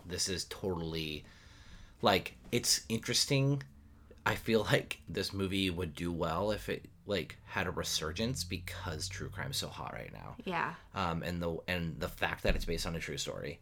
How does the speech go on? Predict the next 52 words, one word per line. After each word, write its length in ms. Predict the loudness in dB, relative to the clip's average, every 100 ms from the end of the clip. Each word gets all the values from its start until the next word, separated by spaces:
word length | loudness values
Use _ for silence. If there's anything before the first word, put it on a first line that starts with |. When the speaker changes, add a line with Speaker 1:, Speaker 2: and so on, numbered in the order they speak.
| -8
Speaker 2:
Mm-hmm. 400 | -6 -6 -6 -4
Speaker 1:
um, 260 | -2 -2 -2
and 120 | -4
that 100 | -4
it 60 | -6
feels 440 | -10 -4 -2 0
so 200 | 0 0
much 400 | -4 -4 -6 -6
like 300 | -8 -8 -12 -12
Zodiac, 580 | -6 -4 0 0 0 -6
or 120 | -8 -6
like 180 | -4 -4
you 40 |
said, 200 | -6 -4
Zodiac 260 | -4 -4 -6
feels 220 | -4 -2
like 140 | -2 -4
this. 220 | -4 -4
Like, 200 | -4 -4
I 60 | -6
th-, 160 | -6 -4
I 80 | -4
feel 220 | -2 -2
like 260 | 0 -2 -8 -20 -20 -20 -20 -20 -20 -20 -18 -16 -8
you 120 | -6
take 220 | -2 -2
the 80 | 0
goofy 320 | 0 0 0
stuff 260 | 0 0 4
out 180 | 2 2
and 60 | -2
people 260 | -8 -4
would 120 | -2
be, 120 | -2 -4
like, 160 | -6 -8
really 220 | -10 -8 -8
interested 480 | -10 -8 -6 -4
in 100 | -6 -8
this 200 | -8 -8
movie. 380 | -10 -10 -12 -12 -20 -20 -20 -18 -12
Speaker 2:
Telling 280 | -4 -2 -2
you, 80 | -4
I'm 100 | -2
gonna 120 | 0
edit 280 | 0 0 -2
it 80 | -2
and 80 | -4
call 160 | -4
it 60 | -4
the 80 | -2
Bass 300 | -2 -2 -6
Cut. 360 | -8 -8 -10